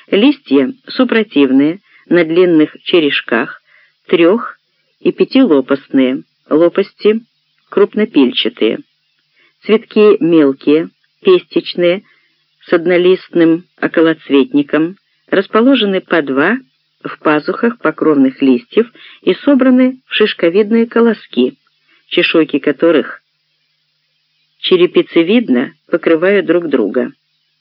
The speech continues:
Плоды околоцветник снаружи и покровные листья у основания на внутренней поверхности имеют железки,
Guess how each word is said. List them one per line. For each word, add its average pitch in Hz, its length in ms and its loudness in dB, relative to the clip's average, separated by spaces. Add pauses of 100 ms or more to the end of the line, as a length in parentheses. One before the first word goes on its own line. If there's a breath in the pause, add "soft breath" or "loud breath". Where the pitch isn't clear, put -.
(320)
Плоды 175 560 2
околоцветник 156 1120 -2 (640)
снаружи 160 540 0 (260)
и - 100 -2
покровные 165 540 0
листья 139 460 0
у 139 80 -2
основания 135 800 0
на 143 180 2
внутренней 135 520 0
поверхности 135 840 -2 (340)
имеют 269 520 2 (120)
железки, 160 800 0